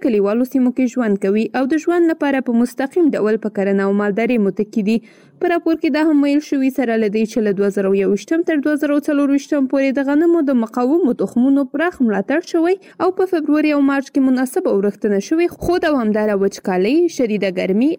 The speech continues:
او د نباتي ناروغیو او آفتونو خطر لا هم د افغانستان د خوراکي تولیداتو په وړاندې یو جدي ګواښ دی. د ملګرو ملتونو د بشري مرستو د همغږۍ ادارې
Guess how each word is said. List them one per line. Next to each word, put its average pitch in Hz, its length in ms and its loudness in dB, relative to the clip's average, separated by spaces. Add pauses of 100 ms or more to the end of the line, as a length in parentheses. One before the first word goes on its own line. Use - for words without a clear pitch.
او 269 40 0 (100)
د 285 100 2
نباتي 277 420 0
ناروغیو 226 540 0 (140)
او - 20 -2 (100)
آفتونو 202 480 -2
خطر 294 340 -2 (100)
لا 277 100 0
هم 285 80 2 (100)
د 262 120 -2
افغانستان 262 580 0
د 294 100 -4
خوراکي 208 400 -2
تولیداتو 277 600 0
په 254 120 2
وړاندې 247 380 0
یو 202 160 2
جدي 226 260 0
ګواښ 202 320 -4 (100)
دی. - 80 -6 (180)
د 349 100 2
ملګرو 330 400 2
ملتونو 269 480 0
د 208 100 -2
بشري 220 320 -2
مرستو 214 400 -2
د 208 160 0
همغږۍ 196 500 0 (160)
ادارې 180 320 0